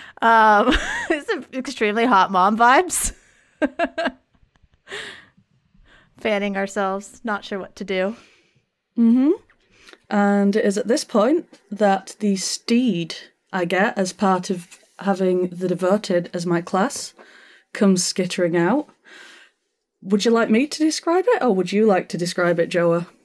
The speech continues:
Speaker 1: Oh, please describe. I, I love, I, you did a drawing, everybody. I, I think we'll upload all of the character sheets. That's what we usually do. Um, I thought you just, like, pulled this from somewhere.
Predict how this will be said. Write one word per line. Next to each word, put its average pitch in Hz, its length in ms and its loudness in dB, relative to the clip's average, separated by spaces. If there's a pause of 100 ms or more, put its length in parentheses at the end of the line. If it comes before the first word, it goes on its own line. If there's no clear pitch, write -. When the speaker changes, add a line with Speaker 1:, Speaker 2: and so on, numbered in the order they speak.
(300)
Speaker 1:
Oh, 247 480 2
please 294 340 -4
describe. 233 840 0
I, - 140 -14 (240)
I 254 40 -4
love, 247 640 -2
I, - 220 -6
you 247 160 -10
did 269 180 -6
a 269 80 -4
drawing, 226 840 -2
everybody. 214 760 0 (280)
I, - 140 -4
I 226 60 0
think 330 180 -2
we'll 494 140 4
upload 220 400 2
all 196 180 4
of 185 80 -6
the 190 80 -6
character 180 400 -4
sheets. - 480 -12 (100)
That's 202 200 -12
what 160 100 -6
we 156 100 -10
usually 160 300 -10
do. 160 280 -8 (500)
Um, 214 560 0 (320)
I 233 120 0
thought 277 320 0 (360)
you 226 160 -6
just, 214 260 -4
like, - 260 -6
pulled 226 240 -2
this 233 200 -2
from 240 200 -6
somewhere. 226 760 -2